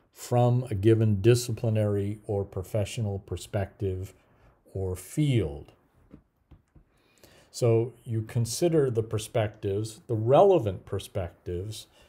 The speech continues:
which provide you with the solid grounds for supporting your claim.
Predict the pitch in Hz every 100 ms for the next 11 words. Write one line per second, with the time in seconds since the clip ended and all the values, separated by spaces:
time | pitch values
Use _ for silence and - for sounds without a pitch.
0 | _ 123 113 - 107 95 104 117 131 120
1 | 110 110 110 107 107 - - 107 - 107
2 | 101 104 107 104 98 92 95 101 - -
3 | 90 - - - 113 110 101 98 101 -
4 | _ _ - 101 101 - 160 160 104 76